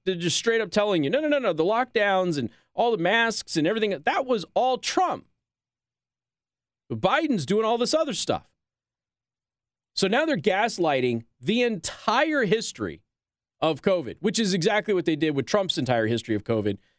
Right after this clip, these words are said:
when they gaslit everything that he did by pretending he wasn't taking it seriously when, in fact, he was the first one in the country to take covid seriously. He did it months before anybody else,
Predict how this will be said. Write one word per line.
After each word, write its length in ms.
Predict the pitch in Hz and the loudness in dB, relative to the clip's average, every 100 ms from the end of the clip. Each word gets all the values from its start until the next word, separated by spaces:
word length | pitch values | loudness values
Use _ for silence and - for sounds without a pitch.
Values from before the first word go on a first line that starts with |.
| _ | _
when 120 | 131 139 | -2 0
they 100 | 120 | 0
gaslit 600 | 147 151 139 143 127 - | 0 0 0 -2 -2 -2
everything 360 | 147 156 143 135 | 0 0 0 0
that 120 | 113 | -2
he 100 | 117 | -4
did 300 | 107 196 165 | -2 0 0
by 80 | 143 | -2
pretending 400 | 147 123 151 123 | -2 0 0 0
he 120 | 127 | 0
wasn't 300 | 131 135 123 | 0 -2 -2
taking 320 | 143 123 113 | -2 -2 -4
it 100 | 110 | -2
seriously 720 | - 220 202 160 127 135 127 117 _ _ _ _ _ _ | 0 0 0 0 0 0 0 -4 _ _ _ _ _ _
when, 260 | 135 143 139 | -2 2 2
in 100 | 127 | 2
fact, 300 | 165 151 - | 0 0 -2
he 120 | 180 | 0
was 200 | 170 135 | 0 0
the 140 | 156 | -4
first 520 | 135 - 202 202 - | -4 2 2 2 -2
one 200 | 175 165 | 0 2
in 80 | 160 | 0
the 80 | 151 | 2
country 360 | 147 127 127 117 | 0 0 -2 -4
to 80 | |
take 220 | 110 117 107 | -2 -2 0
covid 300 | 117 104 98 | -2 -2 -2
seriously. 560 | 180 175 165 - 160 | 0 2 0 0 0
He 80 | 139 | 0
did 200 | 131 123 | 0 0
it 120 | 117 - | -2 -2
months 560 | 117 143 185 233 226 - | -2 0 2 0 -2 -4
before 280 | 156 160 | -4 -2
anybody 280 | 143 120 120 | 0 0 2
else, 280 | 170 165 | 0 -2